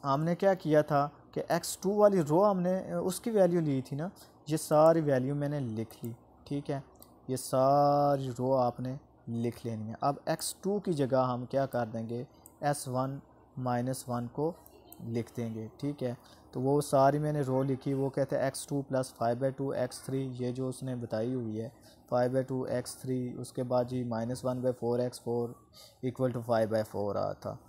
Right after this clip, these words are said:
तो ये मैंने, ए, लिख लिया, ठीक है।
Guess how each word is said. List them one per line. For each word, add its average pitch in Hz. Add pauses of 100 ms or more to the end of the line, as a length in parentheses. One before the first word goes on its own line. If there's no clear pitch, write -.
(380)
तो 135
ये 135
मैंने, 139
ए, 120
लिख 113
लिया, 135
ठीक 120
है। 123